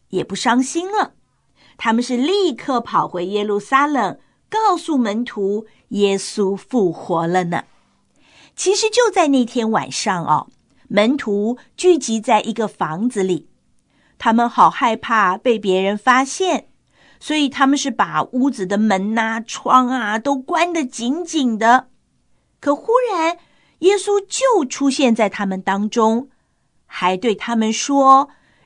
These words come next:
：“愿你们平安。”然后耶稣让门徒看他手上还有脚上当时被钉十字架的时候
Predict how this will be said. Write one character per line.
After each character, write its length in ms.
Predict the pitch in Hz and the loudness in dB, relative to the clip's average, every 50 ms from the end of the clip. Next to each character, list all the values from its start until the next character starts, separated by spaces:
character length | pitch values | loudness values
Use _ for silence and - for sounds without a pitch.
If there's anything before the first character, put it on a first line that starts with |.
| _ | _
：“愿 460 | - 294 359 381 381 349 302 254 226 208 | 0 2 2 4 4 4 4 4 2 0
你 120 | 190 175 | -2 -4
们 240 | 165 165 165 180 190 | -4 -6 -6 -8 -10
平 340 | - - - 165 160 165 180 - | -12 -12 -10 -10 -8 -8 -4 0
安。” 340 | - 262 277 320 349 349 - _ _ _ _ _ _ _ _ _ _ _ _ _ _ _ _ _ - | 2 2 2 2 0 -4 -10 _ _ _ _ _ _ _ _ _ _ _ _ _ _ _ _ _ 2
然 220 | 254 247 269 339 | 4 4 4 4
后 240 | - 440 453 403 359 | 4 4 4 4 4
耶 180 | 302 320 320 | 4 2 0
稣 320 | 330 320 - 311 311 302 311 | 0 -2 -4 -4 -2 0 0
让 260 | 285 302 285 262 233 | 2 4 4 4 2
门 280 | 220 202 185 196 226 247 | 2 0 -2 -2 -4 -6
徒 420 | - - 185 180 185 196 208 - - - _ _ | -4 -4 -2 0 0 0 -2 -4 -6 -12 _ _
看 400 | - - - 311 285 247 220 208 | -10 -2 0 2 2 2 2 -2
他 240 | - - - 208 208 | -4 -4 -2 -2 -2
手 380 | 208 - - - 208 170 - - | -2 -2 -4 -2 -2 -4 -4 -6
上 460 | - - - 269 269 254 233 220 220 - _ | -6 0 4 4 6 6 4 2 -2 -8 _
还 160 | - - 208 214 | -4 0 2 2
有 180 | 214 220 220 | 2 2 0
脚 380 | 220 - - 214 185 143 - - | -2 -4 -2 0 0 0 0 -4
上 480 | - - - 302 311 294 254 233 220 - _ _ _ _ _ _ _ | -8 -6 0 2 4 4 4 2 0 -4 _ _ _ _ _ _ _
当 200 | - 220 220 240 | 2 2 2 2
时 220 | 240 - - 190 | -2 -4 -4 -6
被 200 | 185 - 220 196 | -4 -2 -2 -4
钉 300 | 185 185 - 247 247 254 | -4 -2 -2 0 0 0
十 280 | 254 254 - - 185 202 | 0 -2 -4 -4 -4 -4
字 200 | 214 311 330 320 | -4 -4 -4 -4
架 300 | 285 - 392 392 370 330 | -2 -2 0 0 0 0
的 140 | 262 269 262 | 0 -2 -4
时 180 | - - 240 | -4 -4 -6
候 420 | 226 - - 302 285 269 254 - | -6 -2 0 2 4 4 4 2